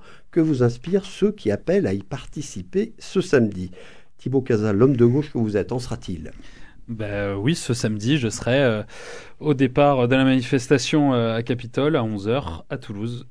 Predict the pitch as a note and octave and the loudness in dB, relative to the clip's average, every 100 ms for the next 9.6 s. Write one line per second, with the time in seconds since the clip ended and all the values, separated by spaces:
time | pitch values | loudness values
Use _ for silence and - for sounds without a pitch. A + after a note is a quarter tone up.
0 | - A2 G#2 G2+ G#2 D3 A#2 - D#3 E3+ | -8 -6 -6 -6 0 0 0 -2 -2 -2
1 | A#2 - A2+ G#2+ - - - A2+ G#2 G#2 | -6 -2 0 -2 -6 -18 -12 -8 -6 -4
2 | G#2 D3 - A#2 A2 G2+ F#2+ - B2+ A2+ | -2 -4 -6 -8 -6 -4 -6 -6 -6 -4
3 | G#2+ C3 A2 G2+ G2+ G#2+ G#2 G#2 - A#2+ | -2 -2 -2 -2 -2 -4 -4 -6 -2 0
4 | A2+ G#2 B2 A#2+ - G#2+ G#2+ G#2+ - G#2+ | 0 -2 -2 -2 -2 -4 -2 -4 -4 -2
5 | G#2 B2+ - A2+ - G#2+ - - - - | 0 0 0 -6 -4 -8 -10 -18 -18 -6
6 | A#2 A2 A#2 A#2 B2 B2 - A#2+ A2+ - | -4 0 2 4 2 -2 -2 -2 -2 -10
7 | - - B2 A#2 A2 A2 G#2+ G#2+ - C#3+ | -18 -14 -4 0 0 0 -2 -4 -4 -4
8 | - - F#3+ - - - - B2+ A#2+ A2+ | -4 -6 -8 -12 -18 -18 -10 -2 0 0
9 | A2 A2 G#2+ G#2+ G#2 | 0 -4 -4 -6 -6